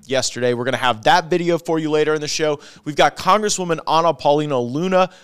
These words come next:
coming up with a big announcement regarding what she is going to do to check military leadership that may have been engaged in partisan politics and election interference. You don't want to miss that. Updates regarding the vaccine mandate, regarding some of the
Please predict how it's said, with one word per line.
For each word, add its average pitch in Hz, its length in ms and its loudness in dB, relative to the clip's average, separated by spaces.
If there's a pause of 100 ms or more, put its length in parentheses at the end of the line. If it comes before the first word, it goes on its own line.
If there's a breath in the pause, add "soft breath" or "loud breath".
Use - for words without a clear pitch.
(120)
coming 160 280 -2
up 156 220 4
with 147 240 0
a 139 80 0
big 175 280 2
announcement 156 560 -2
regarding 139 380 2
what 123 200 -6
she 202 360 0
is 156 160 -2
going 151 360 2
to 131 120 -6
do 139 400 -2 (240 loud breath)
to 135 100 -8
check - 560 -2
military 147 540 0
leadership 139 580 -4 (220 soft breath)
that 131 220 -2
may 143 160 2
have 165 120 2
been 156 120 0
engaged 147 580 -2
in 113 140 -6 (320 soft breath)
partisan 196 500 2
politics 156 640 2 (200 soft breath)
and 139 120 -4
election 139 580 0
interference. 135 760 -4 (220 soft breath)
You 117 100 -10
don't 151 240 4
want 151 80 2
to 143 60 -2
miss 143 220 -2
that. 139 340 2
Updates 147 520 -2
regarding 127 480 0
the 120 140 -12
vaccine 170 560 -2
mandate, 160 500 0
regarding 143 380 0
some 165 220 -6
of 143 120 -8
the 131 200 0